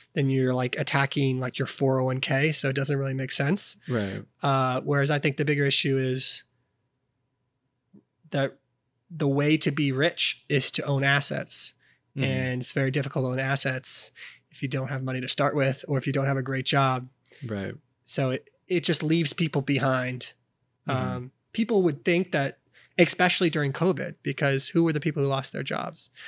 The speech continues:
Speaker 1: right? It
Speaker 2: Yeah.
Speaker 1: wasn't, it wasn't the rich people.
Speaker 2: Mm-hmm.
Speaker 1: Um,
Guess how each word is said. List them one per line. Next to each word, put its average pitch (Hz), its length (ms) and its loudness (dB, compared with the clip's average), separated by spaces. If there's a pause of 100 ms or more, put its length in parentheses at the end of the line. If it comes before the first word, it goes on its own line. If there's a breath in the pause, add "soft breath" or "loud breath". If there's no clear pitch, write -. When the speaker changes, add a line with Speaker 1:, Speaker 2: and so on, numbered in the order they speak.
(340 loud breath)
Speaker 1:
right? 139 160 -2
It 143 80 -2
Speaker 2:
Yeah. 143 60 2
Speaker 1:
wasn't, 147 400 2
it 151 160 -4
wasn't 147 300 0
the 139 80 -4
rich 139 240 -6
people. - 400 -12 (160)
Speaker 2:
Mm-hmm. 98 260 -8 (320)
Speaker 1:
Um, - 420 -12